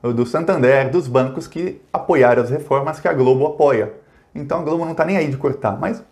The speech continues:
começou a cortar da Globo. E começou a cortar de uma mídia,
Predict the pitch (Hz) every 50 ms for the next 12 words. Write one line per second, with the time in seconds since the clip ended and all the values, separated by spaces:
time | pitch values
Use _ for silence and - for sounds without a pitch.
0 | _ _ - - 190 151 - 135 123 - 131 131 - 123 123 151 160 160 143 143
1 | 139 139 - - _ _ _ _ _ _ _ _ _ _ _ _ - - - 202
2 | 202 196 190 - 175 160 - 156 143 143 - 131 123 110 107 110 120 127 123 117
3 | 113 104 113 143 165 151 123 135 139 139